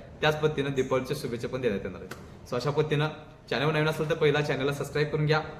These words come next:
जेणेकरून तुम्हाला अशीच महत्त्वाची इन्फॉर्मेशन day by day अगदी free of कॉस्टमध्ये भेटून जाईल.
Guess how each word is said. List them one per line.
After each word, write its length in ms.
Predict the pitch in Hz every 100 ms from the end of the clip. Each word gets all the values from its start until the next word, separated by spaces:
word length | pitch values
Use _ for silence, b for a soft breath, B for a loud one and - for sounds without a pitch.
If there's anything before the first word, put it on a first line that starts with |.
| -
जेणेकरून 340 | 113 151 156 151
तुम्हाला 320 | 127 127 123 - - -
अशीच 340 | 131 147 180
महत्त्वाची 380 | 175 147 147 143
इन्फॉर्मेशन 460 | 123 123 120 117 139
day 300 | 135 117 151
by 140 | 143
day 260 | 117 120 120
अगदी 180 | 127
free 240 | 147 143 160
of 60 |
कॉस्टमध्ये 480 | 135 120 113 123 123
भेटून 300 | 123 120 143
जाईल. 200 | 123 117